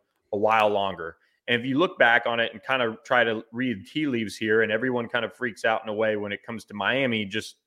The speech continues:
swooping in late, but he was supposed to visit Ole Miss that last weekend before National Signing Day, ends up going to Miami.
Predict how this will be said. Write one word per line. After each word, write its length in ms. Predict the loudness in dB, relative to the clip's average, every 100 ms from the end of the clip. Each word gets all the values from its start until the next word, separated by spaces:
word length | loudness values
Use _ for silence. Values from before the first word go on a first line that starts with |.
| _ _
swooping 520 | -8 -2 0 0 0
in 200 | -2 0
late, 340 | 2 2 0 -6 _ _ _ _ _ _
but 400 | 4 4 -2 -20 _ _ _ _ _ _ _
he 160 | -4 -2
was 120 | 0
supposed 280 | 2 0 0
to 60 |
visit 220 | -2 2
Ole 140 | 4 4
Miss 380 | 2 -2 -6 -2
that 180 | 0 2
last 300 | 2 2 0
weekend 400 | -4 -2 -4 -4
before 300 | -10 -8 -4
National 360 | -2 -2 -6
Signing 320 | -4 0 2
Day, 240 | 2 0 -2 -12 _ _ _ -2
ends 220 | 0 4
up 220 | 2 4
going 180 | 0 2
to 60 |
Miami. 560 | 0 0 2 0 -2